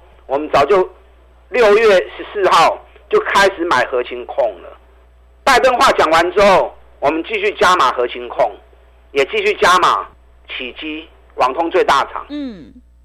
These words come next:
Speaker 1: 你看合勤控，咱四十一块买的，今天已经飙到五十五点五了，已经被四十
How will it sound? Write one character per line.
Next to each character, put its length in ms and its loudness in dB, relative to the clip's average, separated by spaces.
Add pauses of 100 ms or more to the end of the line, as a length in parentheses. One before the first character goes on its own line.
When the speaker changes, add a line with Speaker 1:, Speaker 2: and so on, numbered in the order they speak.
(320)
Speaker 1:
你 60 -8
看 180 2
合 120 4
勤 180 -2
控， 260 0 (360)
咱 180 2
四 80 -12
十 280 0
一 40 2
块 180 0
买 60 4
的， 380 -2 (760)
今 180 0
天 300 2
已 60 -10
经 220 -4
飙 240 2
到 280 2
五 160 -12
十 160 -12
五 140 -6
点 240 -8 (160)
五 220 -18
了， 140 -16 (680)
已 120 -2
经 140 -4
被 100 0
四 200 -12
十 60 -14